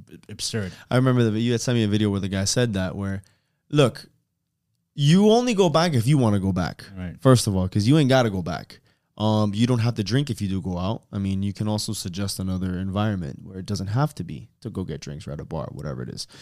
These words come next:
Speaker 2: Even at dinner, you can have drinks.
Speaker 1: Yeah.
Speaker 2: So what is the, wh-, I don't know.
Speaker 1: It, it, it ma-, it makes no sense. And I feel like a lot of women, her in particular, I think they equate, uh, simplicity, like a coffee date or whatnot, to low effort,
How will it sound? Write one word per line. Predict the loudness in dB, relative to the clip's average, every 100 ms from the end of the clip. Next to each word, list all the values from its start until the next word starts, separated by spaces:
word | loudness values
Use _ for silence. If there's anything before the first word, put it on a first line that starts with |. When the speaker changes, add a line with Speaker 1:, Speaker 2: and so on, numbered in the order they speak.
| -8 2
Speaker 2:
Even | 4 6
at | 4
dinner, | 6 6 6
you | 4
can | 4 4
have | 4 2
drinks. | -4 -6 -4 -2
Speaker 1:
Yeah. | -2 -4 -6 _ _ _
Speaker 2:
So | -4 2 4
what | 4 4 4 4 6
is | 4 2 0
the, | -2 -2 -6 _ -14
wh-, | -12 -8
I | -2 0
don't | 0
know. | -2 -10
Speaker 1:
It, | -12 -6
it, | -4 0
it | 2
ma-, | 2
it | 4
makes | 2 2 -2
no | -4
sense. | -6 -8 -12 -14 -20 -2
And | 2
I | 2
feel | 4
like | 2 4
a |
lot | 4 4
of | 4
women, | 2 2 0 -4
her | -2 -2
in |
particular, | -2 -6 -4 -2
I | -2
think | -4 -4
they | -8
equate, | -6 0 0 -2 -8 _ _ _ _ _
uh, | -4 -4 -4 -10 -6
simplicity, | -4 0 0 0 -2 -4
like | -6 -8
a |
coffee | -4 -4 -4 -10
date | -10 -8
or | -4
whatnot, | -4 -4 -4 -6 -4
to | -2 -2 0
low | -2 -2
effort, | -4 -8 -14